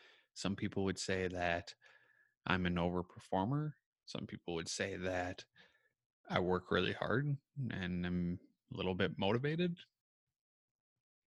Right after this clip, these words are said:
And I was certainly not born with that, because let's take a step back to when I was in middle school.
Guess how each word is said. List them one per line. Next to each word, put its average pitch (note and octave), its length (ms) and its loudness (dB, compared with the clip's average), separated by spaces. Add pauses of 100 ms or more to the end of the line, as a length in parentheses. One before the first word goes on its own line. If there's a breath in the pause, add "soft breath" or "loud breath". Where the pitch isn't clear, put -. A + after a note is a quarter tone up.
(160)
And G2 520 -2
I F#2+ 200 0
was G2 200 2
certainly C3+ 320 2
not D3+ 240 -2
born G#2 220 0
with - 160 -8
that, - 320 -10 (600 loud breath)
because E2+ 420 4
let's G#2 220 2
take A#2 200 2
a G2 40 2
step - 320 -4
back - 480 2 (180)
to - 120 0
when F#2 100 4
I F#2 80 4
was F2+ 120 0
in F2 120 2
middle A2 220 4
school. - 380 -8